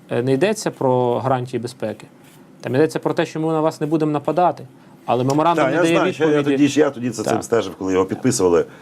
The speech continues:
Speaker 2: А я вам скажу, я не думаю, що це велику таємницю. Я не скажу все, що я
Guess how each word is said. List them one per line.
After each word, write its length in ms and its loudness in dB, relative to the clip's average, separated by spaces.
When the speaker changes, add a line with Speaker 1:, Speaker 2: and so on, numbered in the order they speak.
Speaker 2:
А 160 2
я 120 0
вам 100 -2
скажу, 240 -2
я 100 6
не 120 -2
думаю, 260 0
що 160 -2
це 140 0
велику 380 0
таємницю. 440 0
Я 80 4
не 80 0
скажу 320 -2
все, 260 0
що 160 -2
я 200 2